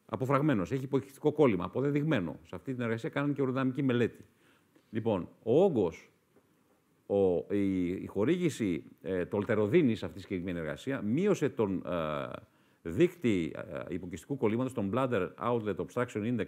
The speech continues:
κατά εννέα, αύξησε τον όγκο στο οποίο επέρχεται η πρώτη ακούσια σύσπαση κατά εξήντα M L, πολύ σημαντικά αυτά, σε ασθενείς οι οποίοι έχουν, ε, υπερλιτρικό εξωστήρα, αύξησε τη χωρητικότητα της κοίησης κατά εβδομήντα περίπου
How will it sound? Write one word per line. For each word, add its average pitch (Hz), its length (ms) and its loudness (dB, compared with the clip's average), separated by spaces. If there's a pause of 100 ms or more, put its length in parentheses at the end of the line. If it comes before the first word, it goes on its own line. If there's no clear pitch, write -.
κατά 90 200 -4
εννέα, 82 540 -4 (1040)
αύξησε 185 480 2
τον 131 220 4
όγκο 135 240 2
στο 117 120 -2
οποίο 131 280 0
επέρχεται 135 440 0
η 101 40 -2
πρώτη 113 560 -4
ακούσια 120 400 -4
σύσπαση 107 440 -8
κατά 87 540 -4
εξήντα 117 540 -2
M 82 40 -2
L, 104 240 -4
πολύ 139 200 0
σημαντικά 92 420 -4
αυτά, 73 420 -8 (320)
σε - 100 -12
ασθενείς 92 300 -6
οι - 40 -10
οποίοι 92 260 -4
έχουν, 92 280 -2
ε, 73 200 -8 (260)
υπερλιτρικό 73 440 -8
εξωστήρα, 127 520 -12 (520)
αύξησε 175 400 -4
τη 143 80 -2
χωρητικότητα 131 420 -2
της - 120 -6
κοίησης 143 200 -6
κατά 117 180 -2
εβδομήντα 98 460 0
περίπου 90 360 -2